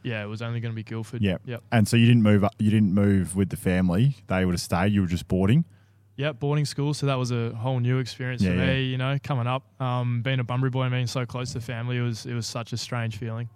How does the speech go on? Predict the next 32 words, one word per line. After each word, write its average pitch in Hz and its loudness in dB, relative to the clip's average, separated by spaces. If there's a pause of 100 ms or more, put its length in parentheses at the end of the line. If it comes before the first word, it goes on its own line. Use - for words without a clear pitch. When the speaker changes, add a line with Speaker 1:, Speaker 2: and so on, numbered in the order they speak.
Speaker 2:
Yeah. 98 4 (180)
Um, 110 4
and 113 6
I 107 6
know 113 8
you 110 6
obviously 98 0
ended 98 6
up 95 0
playing 98 2
in 95 4
the 90 4
first 92 2
eighteen 90 2
at 98 0
Guildford, 95 4
but 117 0
did 104 2
that 95 2
happen 101 2
straight 98 2
away? 101 2 (500)
Speaker 1:
No. 147 0
Speaker 2:
Year 107 6
eleven? 104 6
Speaker 1:
So 131 2
year 131 0
eleven, 147 2
I 135 2
was, 131 -2
um, 120 -2
first 143 -4